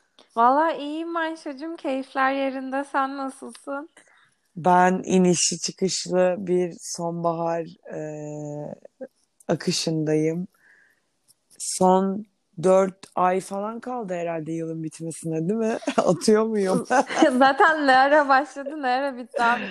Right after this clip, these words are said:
Speaker 1: İki ay, hani Ekim'i sayma, Kasım, Aralık, Ekim'i de yedik çünkü.
Speaker 2: Gerçekten Ekim'i yedik. Kasım, Aralık kaldı.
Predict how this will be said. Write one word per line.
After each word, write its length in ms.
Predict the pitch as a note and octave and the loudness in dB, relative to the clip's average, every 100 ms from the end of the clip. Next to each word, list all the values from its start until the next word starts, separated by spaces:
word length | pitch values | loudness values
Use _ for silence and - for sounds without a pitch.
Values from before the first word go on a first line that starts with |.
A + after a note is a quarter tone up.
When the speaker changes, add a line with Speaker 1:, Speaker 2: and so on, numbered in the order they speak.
| A3 | -12
Speaker 1:
İki 220 | - E4 | -6 2
ay, 260 | A#3+ B3+ B3 | 4 4 0
hani 180 | B3 A#3 | -10 -10
Ekim'i 420 | A#3+ - D4 C4+ | -12 -12 -20 -18
sayma, 460 | C#4 D4 C#4 C#4 D#4 | -8 -8 -8 -10 -12
Kasım, 440 | D4+ B3+ - D4 | -10 -12 -12 -10
Aralık, 360 | C#4+ D#4 D4+ A3+ | -8 -6 -8 -10
Ekim'i 400 | - C4 C4 C4 | -14 -14 -12 -8
de 60 | |
yedik 340 | C4 G3+ G3 _ - | -8 -8 -14 _ -16
çünkü. 500 | G3+ G#3 A3+ G#3+ B3 _ - | -16 -12 -10 -10 -12 _ -2
Speaker 2:
Gerçekten 600 | F3 F#3+ F3+ G3 - G#3 | 4 4 4 -2 -4 -6
Ekim'i 500 | G#3 F#3 - G3 G3 | -6 -10 -8 -10 -8
yedik. 580 | G3 F#3+ F3 G#3 A#3 _ _ _ _ _ | -8 -8 -6 -6 -6 _ _ _ _ _
Kasım, 480 | - F#3+ - G#3+ A3 | -6 -6 -4 -4 -2
Aralık 500 | - F#3 F#3+ F#3+ G3 | 2 2 4 2 -2
kaldı. 720 | - G3+ F#3+ F#3 E3+ G#3 A3 | -4 -6 -4 -4 -4 -4 -4